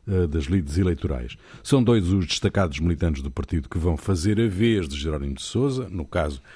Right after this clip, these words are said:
João Ferreira, vereador da Câmara de Lisboa, e João Oliveira, líder parlamentar comunista, que ontem mesmo já enfrentou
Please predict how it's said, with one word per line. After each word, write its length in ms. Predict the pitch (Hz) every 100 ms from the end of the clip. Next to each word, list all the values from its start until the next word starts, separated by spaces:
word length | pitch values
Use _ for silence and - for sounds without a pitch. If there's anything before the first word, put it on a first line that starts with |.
| - -
João 240 | 85 110 90
Ferreira, 460 | - 95 117 135
vereador 500 | 82 85 82 78 76
da 80 | 71
Câmara 240 | 76 71
de 60 | 65
Lisboa, 420 | 69 69 104 127 -
e 100 | 120
João 400 | 101 104 120 104
Oliveira, 480 | 98 87 90 107 98
líder 320 | 104 95 85
parlamentar 460 | 87 78 76 71
comunista, 440 | 71 76 92 - 113 - - - -
que 220 | 135 -
ontem 300 | 156 165 147
mesmo 320 | 104 120 107
já 160 | 92 110
enfrentou 540 | 101 104 98 107 104